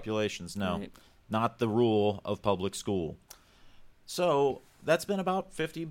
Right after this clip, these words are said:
Speaker 1: solid minutes of conversation. Your voice
Speaker 2: Wow.
Speaker 1: has held up very well, Kelly.
Speaker 2: Yeah, the apologies to everyone for my allergy-tinged voice. Thank you, fall. I appreciate that.
Speaker 1: Well, the turning of the seasons is one of the few things we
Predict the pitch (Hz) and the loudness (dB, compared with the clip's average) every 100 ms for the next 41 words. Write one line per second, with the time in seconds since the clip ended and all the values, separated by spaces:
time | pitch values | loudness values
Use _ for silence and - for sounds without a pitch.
0 | - - - 117 123 160 135 143 175 170 | -14 -16 -6 -4 0 -2 0 -4 -4 -6
1 | 131 151 147 135 151 151 131 110 101 131 | -10 -6 -4 -4 -2 -4 -2 -2 2 2
2 | 139 127 113 127 117 98 98 104 139 117 | 2 0 2 4 4 0 2 2 4 4
3 | 98 - 90 87 185 196 - 190 175 - | 4 2 2 4 4 2 2 2 2 2
4 | 175 - 185 185 208 202 208 196 190 196 | -4 0 2 2 2 0 2 2 2 0
5 | 196 180 175 170 - 175 185 185 180 165 | -2 -4 -2 -2 0 2 2 2 0 -2
6 | 208 175 165 160 175 180 214 - 170 165 | 0 0 -2 -2 2 2 2 -2 -4 -2
7 | 165 - 180 185 208 180 156 - 165 - | -4 0 2 2 2 0 -2 -4 -4 -2
8 | 170 160 92 104 - 170 113 117 117 92 | -4 -4 -6 -6 -10 -8 -6 -6 -8 -10
9 | 87 - 120 123 120 117 - 120 113 120 | -8 -2 -2 0 -2 -4 -2 -2 -2 -4
10 | 104 98 - 110 107 95 - 151 147 147 | -6 -6 -4 -2 -2 -4 -6 -6 -4 -6
11 | 143 - 101 | -6 -6 -6